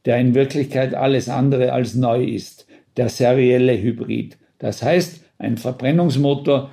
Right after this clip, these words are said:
lädt mit Hilfe eines Generators eine Batterie. Als Antrieb dienen ein oder zwei Elektromotoren, die sich von dort den Strom holen.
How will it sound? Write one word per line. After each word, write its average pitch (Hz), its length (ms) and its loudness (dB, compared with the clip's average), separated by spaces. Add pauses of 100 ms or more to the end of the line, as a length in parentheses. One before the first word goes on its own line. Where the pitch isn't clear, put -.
(160)
lädt - 340 -2
mit 127 180 -2
Hilfe 151 340 2
eines 120 280 0
Generators 131 880 0 (140)
eine 147 240 -2
Batterie. 135 720 -2 (1160)
Als 123 220 -2
Antrieb 135 640 0 (260)
dienen 120 300 2
ein 160 420 -2
oder 120 300 -4
zwei 131 340 -2
Elektromotoren, 131 1120 0 (280)
die 143 100 -2
sich 131 220 -2
von - 220 0
dort 143 460 -2
den 147 160 2
Strom 139 380 2
holen. 120 400 -2